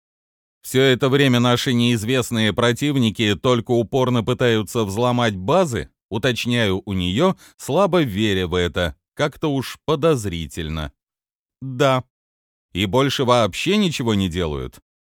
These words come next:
«Во всяком случае, у нас не получилось это обнаружить. Мощность атаки увеличилась, но на этом всё. Даже методы самой атаки не изменились.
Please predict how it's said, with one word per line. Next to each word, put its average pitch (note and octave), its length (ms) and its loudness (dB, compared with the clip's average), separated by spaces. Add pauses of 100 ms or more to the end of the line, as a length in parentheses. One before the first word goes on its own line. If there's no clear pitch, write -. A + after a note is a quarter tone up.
(340)
«Во A#2 180 0
всяком B2+ 380 0
случае, G#3+ 560 -2
у F#3 100 0
нас F3+ 280 -2
не F#3+ 180 0
получилось C#3 720 0
это G#2+ 240 0
обнаружить. G2+ 760 -2 (400)
Мощность A2+ 600 -2
атаки A2+ 420 0
увеличилась, G#2+ 960 -2 (180)
но A2+ 160 0
на B2 160 2
этом G3 340 0
всё. F2+ 440 -4 (260)
Даже B2 380 0
методы B2+ 460 0
самой C3 380 0
атаки D#3 360 -2
не F#2 260 0
изменились. F#2 720 -2